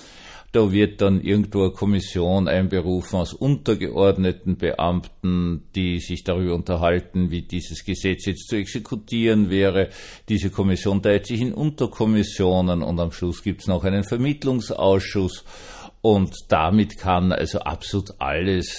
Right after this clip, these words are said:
für die nächsten hundert Jahre blockiert werden. Das ist überhaupt kein Problem. Äh, Sie verstehen jetzt, was, äh, ich meine. Es gibt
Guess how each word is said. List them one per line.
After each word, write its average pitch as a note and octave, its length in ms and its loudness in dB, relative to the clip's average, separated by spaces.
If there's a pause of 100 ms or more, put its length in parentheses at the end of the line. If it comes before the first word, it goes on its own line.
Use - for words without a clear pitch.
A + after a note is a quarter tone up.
(320)
für F2+ 140 -4
die E2+ 120 -4
nächsten D#2+ 420 -4
hundert F#2 280 0
Jahre E2 300 0
blockiert E2 560 -6
werden. D#2 320 -4
Das F2+ 160 -6
ist C#3+ 140 -4
überhaupt A2 420 2
kein E2 160 -2
Problem. C#2+ 380 -10 (2000)
Äh, B2 280 2
Sie - 320 -4
verstehen C#3 380 0
jetzt, D3 180 0
was, - 600 -4
äh, G2+ 520 2
ich - 420 -10
meine. G#2+ 600 4
Es D#2 340 -10
gibt - 320 -14